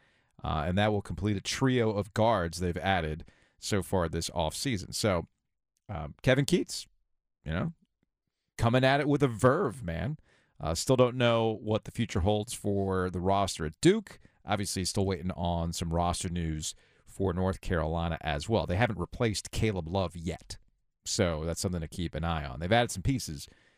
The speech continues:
but they haven't added somebody that replaces Caleb Love. So, again, all that stuff will happen in due time. Sticking with basketball, Draymond Green suspended one game for stomping on the chest of Domantas Sabonis in Game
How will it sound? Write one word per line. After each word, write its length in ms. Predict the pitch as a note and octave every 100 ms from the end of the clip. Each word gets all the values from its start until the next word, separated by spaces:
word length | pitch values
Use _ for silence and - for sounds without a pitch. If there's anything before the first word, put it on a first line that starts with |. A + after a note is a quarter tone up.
| _ -
but 100 | F2+
they 100 | F#2
haven't 220 | G2 F#2
added 180 | E2+ E2
somebody 260 | G2+ E2+
that 140 | D#2 D2+
replaces 580 | - - - G#2 - D#2+
Caleb 340 | - G2+ D#2 F#2
Love. 180 | D#2
So, 140 | - A#2
again, 200 | A2 C#2+
all 160 | G2+ A2
that 140 | G2+
stuff 320 | - F#2+ F2 - _ _ -
will 100 | G2+
happen 280 | G2 F2 F2+
in 120 | D#2+
due 140 | D#2+
time. 380 | - C#3+ G2 - _ _ _ _ _ _ _ -
Sticking 360 | - G3 G3 D#3
with 100 | -
basketball, 640 | C#3+ F#3 - C3+ F#2+ F2+
Draymond 460 | F#2+ C3 D3 B2+ G#2
Green 260 | A#2+ B2+
suspended 420 | - - B2 A2
one 200 | G#2 A#2
game 360 | G#2+ A#2 G#2+ G2 - _ _ _
for 280 | - A2 G2+
stomping 520 | - - A#2 A#2+ A2+
on 200 | F#2+ G2+
the 100 | F#2
chest 520 | - - A#2+ G#2 -
of 200 | F#2 F#2
Domantas 640 | E2 E2+ F#2 G2+ - F2+ -
Sabonis 580 | - A#2 B2 F2+ - - - _ _ -
in 420 | F#2+ F#2 F#2 F2
Game 380 | F2 G#2+ G2